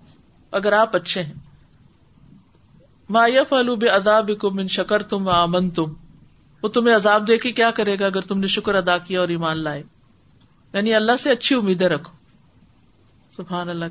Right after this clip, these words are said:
کیا ترتیب ہے ناموں کی اور کتنا خوبصورت طریقے سے یہ سارے کنیکٹ کر دیے آپس میں۔ ایسے سوچ بھی نہیں سکتے۔ کبھی کبھی خیال آتا تھا کہ یہ جو ترتیب بنائی ہوئی ہے یہ اس طرح کیوں ہے، یعنی جیسے وہ کارڈز وغیرہ میں بھی ہوتا ہے،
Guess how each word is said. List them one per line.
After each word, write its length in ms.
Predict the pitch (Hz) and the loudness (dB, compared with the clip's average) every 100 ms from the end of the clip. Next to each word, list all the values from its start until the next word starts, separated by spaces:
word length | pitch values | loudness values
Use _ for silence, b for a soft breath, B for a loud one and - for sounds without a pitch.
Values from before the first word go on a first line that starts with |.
| 170 | -4
کیا 200 | 214 214 | -2 0
ترتیب 560 | 214 190 - 208 202 | -2 -8 -6 -6 -4
ہے 120 | 185 170 | -4 -4
ناموں 320 | 165 165 190 | -6 -6 -6
کی 220 | 196 190 | -10 -10
اور 160 | 180 170 170 B B B _ | -8 -10 -12 B B B _
کتنا 300 | 226 220 240 | -10 -6 -6
خوبصورت 540 | 226 190 - 233 240 240 | -4 -8 -6 -4 -2 -2
طریقے 320 | 185 185 190 | -4 -4 -6
سے 220 | 185 180 | -4 -6
یہ 100 | 180 | -6
سارے 400 | 170 185 180 190 - | -6 -4 -4 -6 -8
کنیکٹ 340 | - 180 202 - | -4 -2 -2 -2
کر 160 | 175 | -6
دیے 220 | 156 165 160 | -6 -10 -10
آپس 360 | 147 143 - | -10 -14 -16
میں۔ 160 | - _ _ _ _ _ | -20 _ _ _ _ _
ایسے 240 | 196 214 | -6 -4
سوچ 260 | 233 269 320 | -2 0 0
بھی 100 | 311 | -2
نہیں 60 | 302 | -4
سکتے۔ 300 | 262 - 330 311 | -4 -2 -6 -2
کبھی 180 | 285 311 | -2 0
کبھی 200 | 339 330 | 0 0
خیال 320 | 285 269 294 | 2 0 0
آتا 200 | 311 339 | -2 -2
تھا 140 | 339 | -4
کہ 120 | 349 359 | -4 -4
یہ 240 | 311 339 | -2 -2
جو 120 | 330 | -2
ترتیب 440 | 330 254 - 294 294 | -2 -4 -4 -6 -4
بنائی 340 | 240 226 285 | -2 -2 -2
ہوئی 220 | 277 262 | -6 -6
ہے 160 | 254 294 | -6 -6
یہ 180 | 277 240 - 311 320 | -8 -10 -12 -10 -8
اس 180 | 294 - | -10 -6
طرح 200 | 359 339 | -2 -2
کیوں 320 | 330 233 175 | -2 -6 -6
ہے، 160 | 170 151 - b b b _ _ | -8 -12 -18 b b b _ _
یعنی 260 | - 202 185 | -10 -6 -4
جیسے 220 | 185 190 | -6 -6
وہ 120 | 208 | -6
کارڈز 460 | 196 - 196 202 196 | -6 0 0 0 -4
وغیرہ 260 | 214 202 208 | -4 -4 -6
میں 120 | 202 | -8
بھی 120 | 190 | -8
ہوتا 220 | 190 | -8
ہے، 40 | 190 | -8